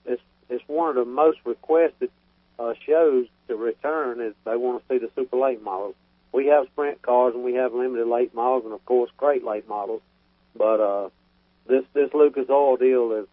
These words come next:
I mean, when it's coming to town, everybody's talking about it and everybody's fired up and can't wait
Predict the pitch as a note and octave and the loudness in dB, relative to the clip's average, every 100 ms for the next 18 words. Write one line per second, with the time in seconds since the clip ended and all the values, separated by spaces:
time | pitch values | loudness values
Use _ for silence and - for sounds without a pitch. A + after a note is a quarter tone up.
0 | _ G#2+ A#2 A2 A2 A2+ B2 - C#3+ C3 | _ -10 -8 -8 -8 -6 -6 -4 -6 -4
1 | A2+ - B2 A#2 A#2 A2+ A2+ A#2+ A2+ - | -6 -4 -4 -2 -2 -2 0 0 0 0
2 | A#2 A#2 A2 A2 A#2 A2+ G#2 G2+ F#2 - | 0 0 -4 0 0 0 -4 -10 -14 -18
3 | _ _ _ A2+ A#2 A2 A#2 A2 - B2 | _ _ _ -2 0 4 4 4 0 0
4 | B2 A#2 A2+ A2+ - A#2+ A2 A2 A2+ | 2 2 0 -4 -6 -10 -6 -4 -4